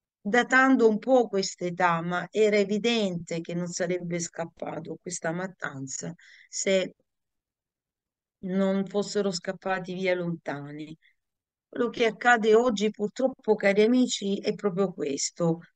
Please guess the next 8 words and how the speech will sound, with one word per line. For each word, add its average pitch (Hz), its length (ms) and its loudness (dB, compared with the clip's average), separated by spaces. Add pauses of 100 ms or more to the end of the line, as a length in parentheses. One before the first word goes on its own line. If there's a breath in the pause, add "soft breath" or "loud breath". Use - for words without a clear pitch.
(140)
cioè 185 480 4 (560)
tutti 294 520 2
saremo 226 460 4
soggetti 185 640 0
ad 185 120 2
una 190 220 2
mattanza. 156 960 -4 (880 loud breath)
Ma 220 260 -6